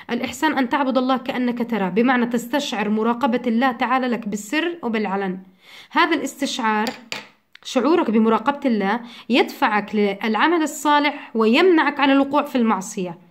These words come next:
وإن وقعت فيها تسرع بالتوبة والاستغفار لله سبحانه وتعالى. هاي الإحسان، وهو أعلى قمة الهرم.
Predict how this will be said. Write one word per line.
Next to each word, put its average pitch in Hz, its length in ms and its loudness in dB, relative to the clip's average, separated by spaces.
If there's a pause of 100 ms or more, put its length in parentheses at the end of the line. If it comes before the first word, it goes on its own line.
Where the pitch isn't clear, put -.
(540)
وإن 339 300 4
وقعت 311 460 2
فيها 294 520 0
تسرع 320 360 2
بالتوبة 247 380 2
والاستغفار 262 640 -2
لله 240 200 2
سبحانه 233 420 -2
وتعالى. 214 520 0 (680)
هاي 294 140 2
الإحسان، 220 600 -2
وهو 220 380 0
أعلى 277 440 2 (600)
قمة 262 320 2
الهرم. 185 380 0